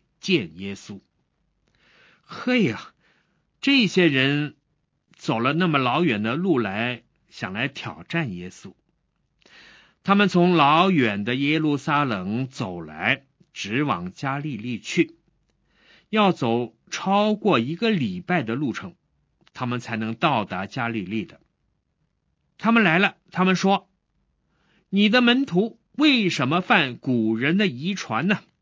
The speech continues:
因为吃饭的时候他们不洗手。”这是第二节。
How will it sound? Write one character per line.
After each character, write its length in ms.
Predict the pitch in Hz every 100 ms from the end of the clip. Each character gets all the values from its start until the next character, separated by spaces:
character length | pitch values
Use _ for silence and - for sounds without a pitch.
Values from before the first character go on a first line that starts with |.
| _ _ _ _ - _ _
因 200 | 190 247
为 180 | 220 156
吃 320 | - - 262
饭 240 | - 233
的 100 | 147
时 200 | 127 -
候 240 | 151 170 127
他 200 | - 160
们 260 | 165 156
不 320 | 156 302 226 151
洗 320 | - 139 220
手。” 500 | - 85 87 147 - _ _ _ _ _ _ _ _ _ _
这 100 | 160
是 220 | 135 117
第 180 | - 165
二 240 | - 160 101
节。 260 | 87 80